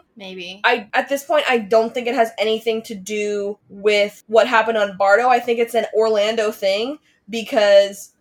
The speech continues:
Speaker 2: I mean, Orlando's dead at this point, so, like, I guess it doesn't matter, but, but, like, the whole twenty years that Hope was living there was only twenty-four minutes on Bardo, if my math was correct from last episode.
Speaker 1: Mm-hmm.
Speaker 2: So I think, I think it was a Orlando in the first five years thing.
Speaker 1: Yeah.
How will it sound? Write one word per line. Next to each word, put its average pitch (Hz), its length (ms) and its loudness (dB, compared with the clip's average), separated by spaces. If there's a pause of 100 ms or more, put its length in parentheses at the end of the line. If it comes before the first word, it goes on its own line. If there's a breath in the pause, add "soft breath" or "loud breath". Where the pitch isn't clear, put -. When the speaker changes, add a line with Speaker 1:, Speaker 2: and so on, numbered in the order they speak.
(100)
Speaker 2:
I 226 80 -4
mean, 226 140 -2
Orlando's 277 420 -6
dead 202 200 4
at 190 120 -8
this 208 120 -10
point, 208 240 -6
so, 226 120 -6
like, 208 320 -4
I 214 80 0
guess 233 180 -4
it 208 100 -14
doesn't 202 300 -4
matter, 160 400 -4
but, 220 160 2 (180)
but, 220 200 -4
like, 208 400 2
the 226 240 2
whole 254 300 -4
twenty 233 420 0
years 214 260 0
that 208 140 0
Hope 214 240 -2
was 202 160 -8
living 208 560 -2
there 180 420 -2 (260)
was 220 240 0
only 190 200 0
twenty-four 190 420 -4
minutes 170 260 -8
on 185 160 -6
Bardo, 175 300 0
if - 180 -6
my 170 120 -8
math 165 260 -6
was 185 100 -18
correct 208 240 -4
from 233 120 -8
last 262 240 -4
episode. 320 400 -4 (100)
Speaker 1:
Mm-hmm. 214 400 -8
Speaker 2:
So 202 420 4
I 214 120 2
think, 220 320 -2 (260)
I 226 80 0
think 233 180 -4
it 208 60 -8
was 226 180 -2
a 196 340 4 (120)
Orlando 208 480 2
in 196 80 0
the 196 60 -2
first 190 280 -8
five 151 220 -2
years 110 240 -10
thing. - 340 -16
Speaker 1:
Yeah. 160 280 -10